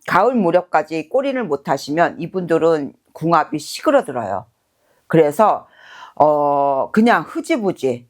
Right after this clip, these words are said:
흐지부지 방송에서 조용히 묻히는 상황이 들어오거든요. 그랬을 때는, 음, 임원희 씨가 안문숙 씨한테 만약에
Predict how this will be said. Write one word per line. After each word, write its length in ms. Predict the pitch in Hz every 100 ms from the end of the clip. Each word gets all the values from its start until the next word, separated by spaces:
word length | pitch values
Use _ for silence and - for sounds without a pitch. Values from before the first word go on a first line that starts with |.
| _ _
흐지부지 800 | 302 302 277 170 190 269 285 - _ _ _ _ _
방송에서 840 | - 190 202 226 190 156 190 254 262 _ -
조용히 640 | 180 190 185 147 123 120 _ _ -
묻히는 500 | 190 208 311 254 220
상황이 440 | 185 165 147 139
들어오거든요. 840 | 151 151 135 123 135 123 131 202 - - - -
그랬을 500 | 202 294 - 254 240
때는, 520 | 190 170 196 214 139 - _ _ _ _ _ _ _ _ _ _ -
음, 680 | 151 165 160 160 160 160 151 -
임원희 380 | 202 269 330 285
씨가 840 | - 247 220 214 202 196 180 - - -
안문숙 500 | 175 202 226 214 -
씨한테 1160 | 190 185 180 175 - 170 165 165 156 131 - _ _ _
만약에 720 | 165 151 165 151 185 202 190